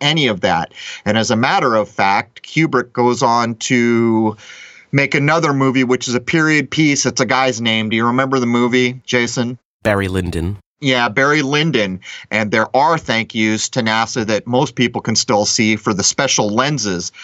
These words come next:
Speaker 1: uh, which were one of the driving forces. So you can see how this kind of science fiction invents a thing.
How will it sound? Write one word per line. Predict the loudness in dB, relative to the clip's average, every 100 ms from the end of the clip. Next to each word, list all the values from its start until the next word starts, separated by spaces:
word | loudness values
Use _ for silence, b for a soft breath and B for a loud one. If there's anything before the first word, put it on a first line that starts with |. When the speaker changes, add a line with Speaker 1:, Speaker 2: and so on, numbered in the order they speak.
| B -4
Speaker 1:
uh, | -2 0
which | 0 -2 0
were | 0
one | 2 2
of | 2
the | 2
driving | 2 2 0 -2
forces. | 0 0 0 -4 -6 -10 B B
So | -2
you | 0
can | 0 0
see | 0 2 2 2
how | 2 0
this | 2 2 2 0
kind | 0 0 0 0
of | -2 -4 _
science | -4 0 2 2 0 -2
fiction | -2 -2 -2 0
invents | 0 0 0 0 -2
a | -2
thing. | 0 0 -2